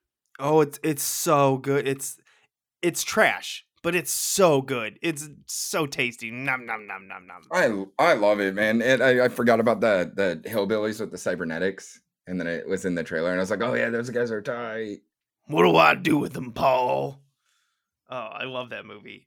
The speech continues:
Speaker 1: I've, that and Demolition Man. I fucking love those, those nineties
Speaker 2: Yeah.
Speaker 1: Stallone movies. Just love 'em.
Speaker 2: I love a lot of the, the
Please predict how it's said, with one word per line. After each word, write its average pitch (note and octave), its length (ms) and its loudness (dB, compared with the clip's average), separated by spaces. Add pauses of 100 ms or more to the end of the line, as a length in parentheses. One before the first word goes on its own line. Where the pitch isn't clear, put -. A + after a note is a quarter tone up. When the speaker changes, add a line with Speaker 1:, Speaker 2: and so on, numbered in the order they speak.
Speaker 1:
I've, D#3+ 320 -2 (200)
that D3 480 -2
and C3+ 120 -14
Demolition C3 540 -8
Man. A#2 260 -8
I B2+ 340 -2
fucking B2+ 460 -12
love A2 580 -10
those, G#2+ 380 -14 (360)
those A#2 180 -16
nineties A2 240 -6
Speaker 2:
Yeah. A2 100 0
Speaker 1:
Stallone A2+ 500 -12
movies. G#2+ 340 -14
Just D#3+ 240 -12
love G2+ 280 -12
'em. G#2 160 -18 (1080)
Speaker 2:
I A#2+ 100 -2
love A#2 180 2
a G#2+ 40 0
lot G2+ 180 0
of F#2 80 -2
the, F2 300 0
the F2 320 -2